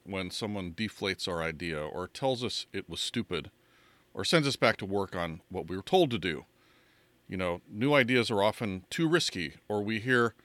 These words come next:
"Just work on what we talked about," or, "We'll just do this one the way we've always done everything else.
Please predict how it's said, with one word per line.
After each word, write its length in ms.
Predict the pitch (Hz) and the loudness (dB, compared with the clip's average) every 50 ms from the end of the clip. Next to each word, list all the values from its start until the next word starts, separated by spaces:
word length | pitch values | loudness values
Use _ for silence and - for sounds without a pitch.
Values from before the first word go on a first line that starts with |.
| _ _ _ _ _ _ _ _ | _ _ _ _ _ _ _ _
"Just 240 | - - 160 160 - | 0 0 0 0 2
work 240 | 160 151 151 147 - | 2 2 2 2 2
on 220 | 135 117 110 110 | 2 2 2 2
what 120 | 110 120 87 | 2 0 0
we 120 | 95 95 | -2 -6
talked 320 | - - 110 98 - - 87 | -4 -2 0 -2 -2 -2 -6
about," 260 | - 69 52 - - _ _ _ _ _ _ | -8 -8 -8 -10 -12 _ _ _ _ _ _
or, 180 | - 110 107 110 | 0 2 2 2
"We'll 200 | 107 113 131 127 | 4 4 4 4
just 180 | 165 175 160 | 4 2 2
do 140 | - 160 160 | 4 4 4
this 200 | 147 147 131 - | 4 4 2 2
one 160 | - 127 123 | 0 0 2
the 60 | 117 107 | 2 2
way 160 | 104 113 110 | 2 2 0
we've 240 | 104 101 101 95 92 | 2 0 -2 0 0
always 320 | 92 98 107 113 107 90 | 2 2 2 0 0 -2
done 220 | - 104 98 92 | -2 -2 -2 0
everything 340 | 92 90 82 80 - 92 98 | -2 -4 -6 -6 -6 -4 0
else. 400 | 123 147 143 131 - - - - | 2 2 2 2 2 -2 -4 -6